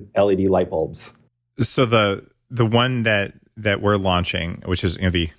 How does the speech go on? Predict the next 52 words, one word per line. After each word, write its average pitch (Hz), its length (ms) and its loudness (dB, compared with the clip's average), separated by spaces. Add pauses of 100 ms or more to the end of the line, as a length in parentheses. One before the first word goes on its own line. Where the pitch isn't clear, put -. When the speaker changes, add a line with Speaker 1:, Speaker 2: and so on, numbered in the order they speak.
Speaker 2:
the 107 160 0
only 131 500 4
one 113 160 2
you 101 100 2
can 101 140 -2
buy 95 180 0
for 98 140 -8
consumers, 85 440 -2
most 98 200 2
of 95 100 0
your 98 100 2
work 87 200 -2
is 87 100 -4
with 87 300 -2
large, 85 520 -2 (140)
you - 60 -12
know, - 100 -14
large 87 320 -2
corporate 101 280 -2
headquarters 82 680 0
and 90 80 -2
hotels 85 560 -2
and 82 140 -4
places 80 340 -6
like 71 180 -4
that. 76 220 -2
So 87 180 -2 (320)
you 95 80 2
can 85 40 0
get 87 120 0
a 82 60 0
bias 87 460 -2
lighting 90 280 -2
system, 82 380 -4
and 82 120 0
then 85 160 0
it 76 180 -6
just - 160 -2
feels 92 280 0
good 87 160 -4
everywhere 98 360 -2
in 76 80 -4
a 71 40 -8
building. 80 460 -2 (560)
Uh, 82 160 -2
but - 320 -2
for, 107 480 2
you 95 80 -12
know, 90 60 -8
screw-in 123 420 4
light 104 200 2
bulbs, 76 500 -10